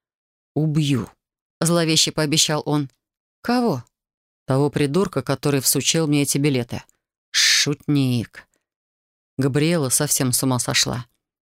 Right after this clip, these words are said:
Все знают, что она много лет была влюблена в Роя и так и не смогла ему простить роман с ведьмой. Но это уже слишком. Как вообще пропустили такое? Это же скандал. Ковины опять взбунтуются.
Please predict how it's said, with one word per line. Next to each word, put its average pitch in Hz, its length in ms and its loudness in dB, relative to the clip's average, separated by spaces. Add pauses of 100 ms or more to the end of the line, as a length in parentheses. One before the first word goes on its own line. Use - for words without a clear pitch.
(120)
Все 147 240 2
знают, 143 300 0
что - 200 -2
она 143 140 0
много 139 280 0
лет 139 180 0
была 139 220 2
влюблена 139 460 2
в 135 60 0
Роя 143 340 -2 (380)
и - 80 -4
так - 280 -2
и 156 40 2
не 151 100 2
смогла 147 420 0
ему 139 180 0
простить 143 420 -2
роман 143 260 2
с - 120 0
ведьмой. 131 400 -2 (500)
Но 151 340 2
это 139 320 -2
уже 135 180 -2
слишком. - 560 -4 (280)
Как - 200 -6
вообще 143 280 0
пропустили 143 500 -2
такое? 123 440 -4 (180)
Это 143 160 0
же 135 100 0
скандал. 135 480 -2 (560)
Ковины 143 300 0
опять 147 240 0
взбунтуются. 143 800 -2